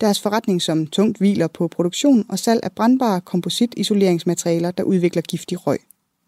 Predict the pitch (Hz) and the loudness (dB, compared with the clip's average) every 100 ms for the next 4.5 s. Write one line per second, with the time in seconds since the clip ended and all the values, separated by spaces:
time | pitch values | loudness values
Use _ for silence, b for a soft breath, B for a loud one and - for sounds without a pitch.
0 | _ _ _ _ _ _ _ _ - 269 | _ _ _ _ _ _ _ _ 0 2
1 | - 285 - 214 - 185 226 202 262 302 | 0 -6 -4 -4 -2 0 0 4 2 2
2 | 208 185 170 202 220 180 175 175 302 262 | -2 -2 0 2 2 2 -2 -2 0 0
3 | 175 175 190 175 170 - 175 190 185 185 | 0 0 2 2 0 2 2 2 2 0
4 | 185 139 131 - 160 | 0 -2 -6 -8 -12